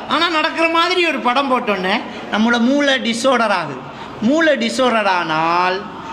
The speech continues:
நம்மளோட மூளை நடக்காததை நடக்கிறதாக பார்க்க பார்க்க நம்மளோட ஐ கியூ குறையும், இன்டெலிஜென்ட் குறையும், நம்மளோட, உங்களோட மூளை வளர்ச்சி குறையும். கீழத்தைய நாடுகள் நல்ல அறிவு வளர்ச்சி உள்ள நாடுகள். ஏனென்றால், நம்முடைய நாட்டு வளங்கள் நல்ல வளங்கள்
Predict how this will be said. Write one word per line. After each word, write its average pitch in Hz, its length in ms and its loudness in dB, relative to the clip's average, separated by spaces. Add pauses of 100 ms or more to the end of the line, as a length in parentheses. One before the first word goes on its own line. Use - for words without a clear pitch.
(140)
நம்மளோட 214 260 2
மூளை 262 340 4
நடக்காததை 262 800 0
நடக்கிறதாக 214 720 0
பார்க்க 180 280 0
பார்க்க 170 600 -2 (420)
நம்மளோட 175 180 -2
ஐ 202 320 0
கியூ 233 240 2
குறையும், 180 400 0 (840)
இன்டெலிஜென்ட் 311 640 0
குறையும், 202 380 0
நம்மளோட, 131 260 -4 (920)
உங்களோட 277 240 0
மூளை 339 320 0
வளர்ச்சி 277 340 0
குறையும். 240 360 0 (640)
கீழத்தைய 320 500 2
நாடுகள் 247 720 2
நல்ல 262 280 2
அறிவு 262 340 2
வளர்ச்சி 262 340 2
உள்ள 233 180 4
நாடுகள். 185 580 -2 (360)
ஏனென்றால், 220 400 2
நம்முடைய 233 360 2
நாட்டு 220 400 -2
வளங்கள் 226 420 0
நல்ல 185 240 0
வளங்கள் 135 340 -2